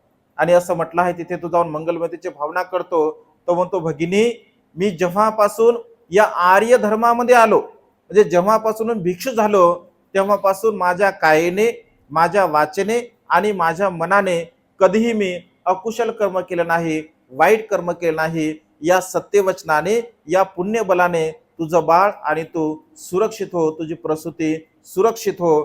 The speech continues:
आणि त्या भगिनीला बाळ जन्मास येत असते. आणि त्यामुळे गर्भसंस्काराच्या निमित्ताने विशेष रूपाने अंगुलिमाल सुत्ताचा आपण पाठ करत असतो. जेव्हा गर्भवती माता असते, मातेने सातत्याने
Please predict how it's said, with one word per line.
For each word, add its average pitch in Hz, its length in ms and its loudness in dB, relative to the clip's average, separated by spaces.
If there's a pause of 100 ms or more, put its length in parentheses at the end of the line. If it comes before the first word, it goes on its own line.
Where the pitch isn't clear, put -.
(240)
आणि 160 260 0
त्या 151 220 2
भगिनीला 147 600 0 (260)
बाळ 143 220 4 (180)
जन्मास 147 400 -6
येत 120 160 -12
असते. - 260 -14
आणि 156 160 -2
त्यामुळे 165 440 2 (380)
गर्भसंस्काराच्या 202 920 0
निमित्ताने 185 560 -2 (340)
विशेष 226 440 -2
रूपाने 185 460 0 (320)
अंगुलिमाल 196 580 0
सुत्ताचा 165 640 -2 (100)
आपण 165 280 -4 (120)
पाठ 160 300 -2
करत 147 220 -6
असतो. - 360 -10 (340)
जेव्हा 160 340 4 (200)
गर्भवती 170 480 0
माता 160 360 0
असते, 190 280 -2 (360)
मातेने 196 480 0
सातत्याने 208 840 0